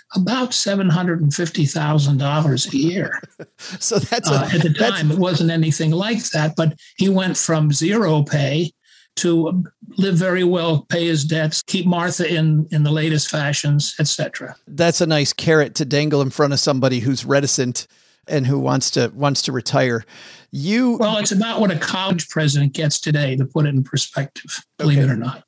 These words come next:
Speaker 2: Let's dive into another of our founding fathers. Uh, probably you could easily call him our favorite because of the name of our show, Ben Franklin. You begin your book by talking about Franklin, and Franklin, coming from Boston,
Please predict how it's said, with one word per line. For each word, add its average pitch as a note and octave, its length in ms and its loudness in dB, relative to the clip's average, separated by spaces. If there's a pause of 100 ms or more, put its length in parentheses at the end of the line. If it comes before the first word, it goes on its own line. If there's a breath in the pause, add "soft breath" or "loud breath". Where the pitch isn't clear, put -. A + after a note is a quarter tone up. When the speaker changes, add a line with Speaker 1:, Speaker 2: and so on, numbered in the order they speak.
(640 soft breath)
Speaker 2:
Let's A3+ 380 0
dive F3 560 -2
into D3+ 760 0 (100)
another D#3+ 680 0 (120)
of D3 160 0
our C#3+ 140 2
founding C#3 360 -2
fathers. C#3+ 520 0
Uh, - 140 -2
probably C#3+ 640 2
you D#3 140 -2
could C3+ 260 0
easily E3 360 -2
call C#3+ 460 0
him C#3+ 180 -2
our C3+ 120 0
favorite C#3 440 -2
because C#3+ 260 -2
of C3 60 -4
the C3 60 -2
name C3 200 -2
of B2 100 -4
our A#2 140 0
show, B2+ 260 0
Ben C3+ 220 0
Franklin. C#3 520 -2 (600 soft breath)
You A3 120 2
begin A#3 320 0
your B3 100 2
book E3 240 0
by D#3+ 140 0
talking A3+ 420 0
about C#3+ 300 0
Franklin, D#3+ 500 -2
and D#3+ 160 0
Franklin, G3 760 0
coming A3+ 460 0
from G3 460 0
Boston, E3+ 880 0